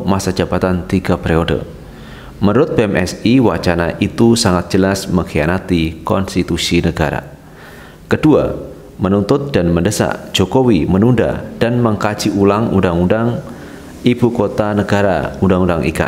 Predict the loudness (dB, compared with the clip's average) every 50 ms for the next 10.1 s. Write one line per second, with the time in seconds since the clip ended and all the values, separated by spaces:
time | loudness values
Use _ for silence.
0 | 0 0 0 2 0 0 0 0 0 0 0 0 -2 -2 -2 -2 -4 -2 -2 -4
1 | -2 -2 -4 -4 -2 -2 0 0 0 0 0 0 0 2 0 0 0 0 -2 0
2 | 0 0 -2 -4 -6 -2 -2 0 0 0 -4 -6 -8 -12 -12 -14 -14 -14 -14 -16
3 | -16 -6 -4 -2 -2 0 0 -2 0 0 2 0 2 2 2 4 4 4 2 2
4 | 0 0 0 2 2 2 2 0 -2 -4 -2 -2 -2 0 2 2 2 2 4 2
5 | 4 4 4 2 0 -4 -6 -4 2 2 2 2 2 0 2 2 0 -2 -2 -2
6 | -2 -2 0 0 2 2 2 2 0 -2 -4 -8 -12 -14 -14 -14 -14 -14 -6 -4
7 | -4 -4 0 0 2 2 2 0 0 0 0 2 2 0 0 0 0 -2 0 -2
8 | -2 0 0 -4 -2 0 0 0 2 2 2 2 2 0 0 0 0 0 0 -2
9 | -4 -2 -2 -2 -2 0 0 0 0 0 0 0 0 0 0 0 0 0 -2 -2
10 | -4